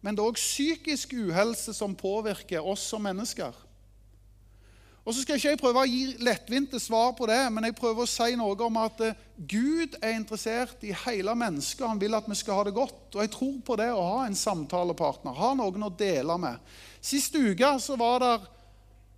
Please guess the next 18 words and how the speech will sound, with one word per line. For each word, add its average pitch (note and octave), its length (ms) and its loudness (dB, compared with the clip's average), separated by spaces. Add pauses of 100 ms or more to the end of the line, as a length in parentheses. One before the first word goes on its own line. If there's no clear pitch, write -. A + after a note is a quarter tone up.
(1300)
eh, G3+ 520 2 (600)
eh, F#3 120 -6 (120)
om F#3+ 140 -6
det G3+ 100 0
var G#3 80 2
verdensdag, G#3+ 880 0
jeg G3+ 80 -2
husker G3 180 -6
ikke, F#3 180 -4
verdensdagen A3 920 0
for A3 120 -6
psykisk B3 520 -6
helse, G3 540 -4 (100)
den G#3 180 -2
var G#3 300 0 (160)
i G#3 80 -8
sist - 300 -8
uke. G3 420 -4